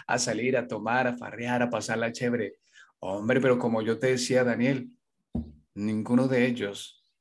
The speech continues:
nunca me habló de crear un negocio, de empezar a que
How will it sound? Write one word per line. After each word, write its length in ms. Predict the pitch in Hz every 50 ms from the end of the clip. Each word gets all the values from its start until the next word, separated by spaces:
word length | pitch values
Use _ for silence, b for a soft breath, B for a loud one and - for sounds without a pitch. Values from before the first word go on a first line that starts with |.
| _ -
nunca 580 | - 110 117 123 131 127 123 123 120 - 123 120
me 220 | 120 113 107 104
habló 560 | 101 95 95 101 101 98 98 - - - b b b b b b -
de 120 | - 104
crear 300 | 95 - 95 87 85 92
un 80 | 92 95
negocio, 680 | 95 95 95 98 95 95 92 - - - - 85 - - B B B B B B B B -
de 840 | - - - 95 95 95 92 95 92 90 90 90 95 98 - - -
empezar 420 | 127 120 120 120 101 - 98 98
a 280 | 101 104 107 110 - -
que 640 | - - 117 113 110 107 104 104 104 - - -